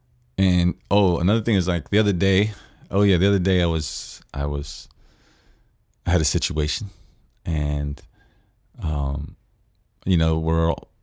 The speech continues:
this is the, during the time of quarantine, a lot of us are in close quarters with our family. And, uh, I was getting the same old routine from my, one of my parents.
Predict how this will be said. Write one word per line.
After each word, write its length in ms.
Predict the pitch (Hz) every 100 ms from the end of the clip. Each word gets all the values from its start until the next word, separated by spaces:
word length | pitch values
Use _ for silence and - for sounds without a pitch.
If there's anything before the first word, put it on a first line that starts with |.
| _ _
this 160 | 85 -
is 160 | 85 80
the, 80 |
during 340 | - 80 87 87
the 80 | 78
time 320 | - 82 85
of 100 | -
quarantine, 580 | - 90 80 - 87 90
a 60 |
lot 140 | 80 80
of 100 | 80
us 140 | -
are 80 | 78
in 160 | 76 76 -
close 240 | 95 85
quarters 320 | - 87 85
with 100 | 78 -
our 60 |
family. 500 | 78 76 76 78 92 - _ _ _ _ _ _ -
And, 420 | 82 73 73 71
uh, 340 | 71 69 69 76 _
I 120 | 76 78
was 680 | 78 76 71 - - - _ _ _ _ _ _ -
getting 420 | 80 95 92 90
the 100 | 80
same 760 | 78 - - 98 98 98 98 95
old 300 | 87 87 80
routine 800 | 82 82 - 98 87 90 104 113 _ _ _ _
from 640 | - - 82 78 78 78 - _ _ _ _ _ _ _ _ -
my, 720 | 80 78 73 73 71 71 - - -
one 180 | 78
of 60 | 76
my 140 | 67
parents. 1160 | 64 - 65 64 82 110 - - - - - -